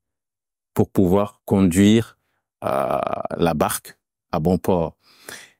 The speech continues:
Et tel que vous l'avez cité, j'ai le sentiment que c'est maintenant qu'on commence à se poser des questions sur qui nous sommes,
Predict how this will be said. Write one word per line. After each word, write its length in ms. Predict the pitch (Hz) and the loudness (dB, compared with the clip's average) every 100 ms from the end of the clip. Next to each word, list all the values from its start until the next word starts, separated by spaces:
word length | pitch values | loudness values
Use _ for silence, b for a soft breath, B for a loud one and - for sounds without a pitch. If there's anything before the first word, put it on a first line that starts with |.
| - | 0
Et 400 | 101 98 98 90 _ _ _ | 2 4 2 -2 _ _ _
tel 160 | 117 110 | 0 2
que 80 | |
vous 200 | 110 92 | 4 4
l'avez 320 | 95 95 95 90 | 4 4 2 4
cité, 560 | - 92 82 123 143 | 4 4 2 2 2
j'ai 200 | 95 101 | 2 2
le 80 | 107 | 2
sentiment 560 | 98 104 90 95 98 123 | 2 0 0 2 2 0
que 140 | - | -4
c'est 340 | 90 - 104 | -2 2 4
maintenant 800 | 87 90 101 113 104 107 123 151 - _ _ | 4 4 4 4 2 0 0 -2 -8 _ _
qu'on 120 | 98 | -4
commence 400 | - 95 101 - | -2 -2 -2 -2
à 80 | 90 - | -6 -6
se 100 | - | -2
poser 320 | 95 95 87 | 0 2 2
des 140 | 90 85 | 2 0
questions 500 | - 82 - 98 101 | -2 -4 -4 -2 -2
sur 340 | - 107 98 | -2 -6 -8
qui 180 | - 131 | 0 2
nous 140 | 110 | 4
sommes, 340 | 95 - 101 | 2 0 0